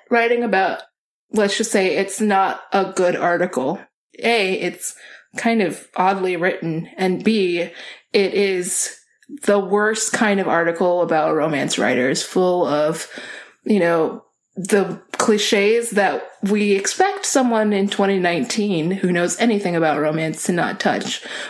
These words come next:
But anyway, it turns out that this person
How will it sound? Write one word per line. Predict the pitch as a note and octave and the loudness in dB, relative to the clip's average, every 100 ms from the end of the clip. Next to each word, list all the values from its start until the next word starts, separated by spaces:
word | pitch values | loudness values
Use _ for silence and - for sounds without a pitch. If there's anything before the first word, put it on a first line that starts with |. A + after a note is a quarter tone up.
| - | -4
But | - G3 - - | 0 2 0 -2
anyway, | A#3 D4 B3 D3+ - G#3+ - - - | 0 2 2 0 -2 -6 -10 -16 -2
it | B3+ | -2
turns | - F#4 E4 | 2 2 2
out | E4+ C4+ A3+ - A3+ | 2 4 2 2 0
that | G#3+ F#3+ - G#3+ | 2 2 0 2
this | A#3+ - | 2 0
person | - F#3+ F#3+ D#3 F3 C4 | 0 0 2 0 2 2